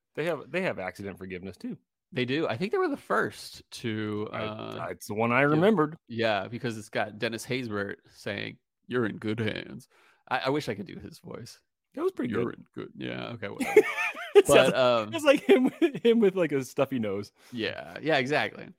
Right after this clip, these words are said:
Speaker 2: Which
Speaker 1: "Someone give
Speaker 2: actually
Speaker 1: me a
Speaker 2: makes sense 'cause
Speaker 1: Kleenex."
Speaker 2: I got a little stuffy nose today. I gotta,
Speaker 1: You
Speaker 2: like,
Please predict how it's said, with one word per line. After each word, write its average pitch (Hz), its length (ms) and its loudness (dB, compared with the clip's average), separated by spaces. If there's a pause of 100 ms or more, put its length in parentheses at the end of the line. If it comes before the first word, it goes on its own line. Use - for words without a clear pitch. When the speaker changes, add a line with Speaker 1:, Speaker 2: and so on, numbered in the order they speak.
(340)
Speaker 2:
Which 156 220 -2
Speaker 1:
"Someone 139 200 0
give 175 180 -4
Speaker 2:
actually 170 80 2
Speaker 1:
me 135 80 2
a 135 80 4
Speaker 2:
makes 131 100 -10
sense - 260 -2
'cause - 160 -12
Speaker 1:
Kleenex." - 80 -14
Speaker 2:
I 147 160 -2
got 151 140 0
a 117 40 0
little 101 160 -2
stuffy 113 480 -6
nose 104 340 -8
today. 131 460 -4
I 107 60 -10
gotta, 113 200 -4
Speaker 1:
You - 0 -
Speaker 2:
like, 110 240 -4